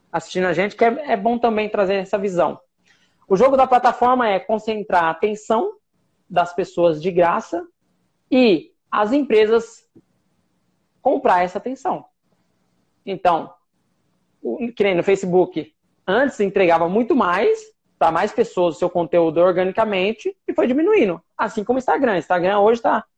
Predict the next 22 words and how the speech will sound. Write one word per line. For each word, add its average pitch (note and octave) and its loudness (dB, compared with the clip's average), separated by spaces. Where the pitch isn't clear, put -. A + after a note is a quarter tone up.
entregando G#3 0
pra G#3 0
cerca G#3 -4
de F3+ -6
dois G#3+ 2
por G3+ -12
cento F#3 -6
das D#3+ -6
pessoas F3 -6
que F#3 -4
seguem E3 0
o D3+ -6
canal. D#3 -2
E A#3 4
aí F#3 2
você F#3 -8
falou G3+ 2
assim G3+ -4
que F#3 -6
quando G3 -2
você - -10
patrocina, A#3+ 0